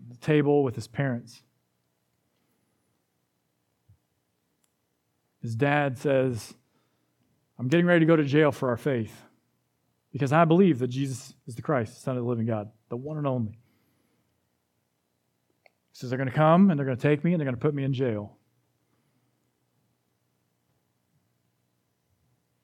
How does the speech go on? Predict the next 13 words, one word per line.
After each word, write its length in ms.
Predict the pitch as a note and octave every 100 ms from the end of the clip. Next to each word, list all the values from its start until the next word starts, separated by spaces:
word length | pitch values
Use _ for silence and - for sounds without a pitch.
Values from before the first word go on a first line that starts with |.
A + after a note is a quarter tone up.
| _ _ _ _ _ -
And 80 | C#3+
then 60 |
he 80 | D3
looks 560 | D3+ F#3+ F#3 - - - _ _ _ _ _ _ _ C#3
at 80 |
his 100 | G#2+
wife, 560 | G#2 D3 E3 E3 - - _ _ _ -
his 100 | G2+
eight-year-old 320 | C3 C#3+ C#3+
son, 480 | D3 C#3+ C#3+ C#3 A#2 _ _ _ _ _ _ _ _ _ _ _ _ _ _ _ _ _ _ _ _ _
and 80 | A#2
he 40 |
says, 560 | A2+ C3+ B2 A2+ G2+